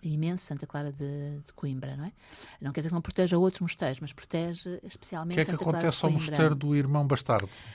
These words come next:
Speaker 1: Esse continua a fazer-se, eh, mas já vive, portanto, desde mil oitocentos e dezoito que tem, eh, que tem monjas, que tem, e que realmente,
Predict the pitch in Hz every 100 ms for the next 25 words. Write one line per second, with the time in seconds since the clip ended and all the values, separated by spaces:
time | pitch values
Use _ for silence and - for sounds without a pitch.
0 | - - 160 - 180 196 190 202 - 185
1 | 220 180 180 175 - 151 - - 147 143
2 | 139 143 135 143 135 165 135 147 190 143
3 | 202 190 - 131 123 123 127 131 147 -
4 | 151 151 151 165 - - - 165 196 233
5 | - - - 143 147 - 120 135 135 147
6 | 139 127 143 226 262 254 - - 135 139
7 | 143 143 143 139 - 143 180 190 - 127
8 | 139 185